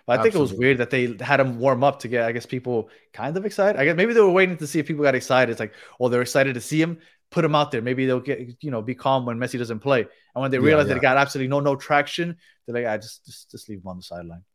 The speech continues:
Speaker 2: Yeah, I think, I think that so far this tour has been awful. I think
Speaker 1: I don't
Speaker 2: that this
Speaker 1: know
Speaker 2: has
Speaker 1: about
Speaker 2: been a,
Speaker 1: awful.
Speaker 2: I think that this has been an awful look to the brand, to Messi. I think that there's no recovery from this,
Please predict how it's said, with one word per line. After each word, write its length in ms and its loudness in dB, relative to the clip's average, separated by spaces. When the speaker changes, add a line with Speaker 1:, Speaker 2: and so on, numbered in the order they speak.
Speaker 2:
Yeah, 240 8
I 100 6
think, 240 2
I 140 8
think 260 0
that 160 4
so 180 2
far 220 4
this 200 -4
tour 180 0
has 120 0
been 200 -4
awful. 500 -6
I 100 -2
think 200 0
Speaker 1:
I 20 -8
don't 120 0
Speaker 2:
that 60 -4
this 140 -2
Speaker 1:
know 40 -2
Speaker 2:
has 80 -2
Speaker 1:
about 100 0
Speaker 2:
been 100 2
a, 40 2
Speaker 1:
awful. 380 -4
Speaker 2:
I 120 6
think 240 0
that 160 0
this 160 0
has 140 -4
been 180 2
an 160 2
awful 560 4
look 500 -2
to 120 -8
the 100 -6
brand, 680 0
to 120 -6
Messi. 640 -8
I 120 -2
think 260 -4
that 200 -2
there's 320 -2
no 200 -2
recovery 600 -4
from 260 -8
this, 360 -12